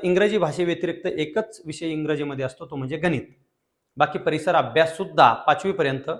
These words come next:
मराठीतूनच असतो आणि तो असायलाही पाहिजे. कारण बघा ना, परिसर अभ्यासामध्ये इतिहास असतो, भूगोल असतो, आणि इतिहासासारखा विषय जर इंग्रजीमधून शिकवायला गेले तर तो मुलगा काय शिकणार आहे? त्याच्या हृदयाला तो इतिहास किती भिडणार आहे? कारण आपला इतिहास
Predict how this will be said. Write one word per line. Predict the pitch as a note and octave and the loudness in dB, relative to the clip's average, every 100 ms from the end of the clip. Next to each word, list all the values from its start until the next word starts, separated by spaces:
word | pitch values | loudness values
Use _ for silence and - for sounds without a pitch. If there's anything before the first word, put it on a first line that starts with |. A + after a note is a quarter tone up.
| - _ | -12 _
मराठीतूनच | C#3+ D3 C#3+ C3 D#3 C3+ | 0 0 -2 -6 -6 -6
असतो | B2 - | -8 -4
आणि | D#3+ D#3 | -4 0
तो | E3 | 0
असायलाही | D3 E3 D#3+ | 0 2 0
पाहिजे. | C#3 A#2+ A2+ - _ _ _ | 0 -4 -6 -14 _ _ _
कारण | F3+ F#3+ | -2 0
बघा | F#3+ F#3 | 0 0
ना, | A2 - - _ _ - | -2 -6 -18 _ _ -2
परिसर | F3+ F3+ | 0 4
अभ्यासामध्ये | F3+ E3+ E3+ E3+ E3+ D#3+ | 4 4 2 0 -2 -2
इतिहास | E3+ D#3+ | -2 -2
असतो, | D3+ - D#3 | -4 -6 -6
भूगोल | C3+ D#3 D3 | -2 0 0
असतो, | C#3+ D3+ D3 D3+ | -2 -8 -6 -2
आणि | E3 | -2
इतिहासासारखा | F3 G#3 G#3 G3 F#3+ G3 | 0 -2 0 -2 -2 -2
विषय | F3 G#3 | -4 -4
जर | G3+ F#3 | -4 -2
इंग्रजीमधून | F3+ F#3+ G3+ G3 G3 F#3+ | 0 0 0 -2 -4 -6
शिकवायला | F3+ F3+ D#3+ | -4 -2 0
गेले | D3+ C#3 | -2 -4
तर | C3 _ _ F3+ | -8 _ _ -6
तो | F#3+ | -4
मुलगा | G3+ G3+ | -4 -4
काय | G#3+ G#3+ G#3+ | 2 4 4
शिकणार | G3+ F#3 E3+ | -2 -2 -2
आहे? | E3 | -4
त्याच्या | E3+ - F3+ F#3+ | -8 -6 -2 0
हृदयाला | F#3 G3+ G#3+ | 2 4 4
तो | G#3+ F#3 | 2 0
इतिहास | F3+ G#3 - | 0 -2 -4
किती | F3+ A#3+ | -8 -2
भिडणार | F#3+ F3+ E3+ | 0 0 -2
आहे? | E3 | -2
कारण | F3 E3+ | -2 0
आपला | D#3 - A3+ | 0 6 6
इतिहास | G3+ - D3+ B2+ - | 6 4 4 4 -4